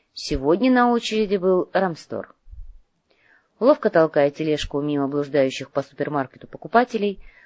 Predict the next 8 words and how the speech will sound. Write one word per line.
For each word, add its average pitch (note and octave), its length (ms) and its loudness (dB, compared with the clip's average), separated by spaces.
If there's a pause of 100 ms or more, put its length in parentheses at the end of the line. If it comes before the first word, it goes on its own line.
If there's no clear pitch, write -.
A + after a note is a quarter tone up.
(120)
Лариса C4 320 4
быстро A3 320 -2
наполнила D#3+ 540 0
ее. D3 380 -4 (1700)
Стиральный A3 460 0
порошок, C3+ 640 -2
кофе, C3 380 -2 (100)
молоко, C3+ 560 -2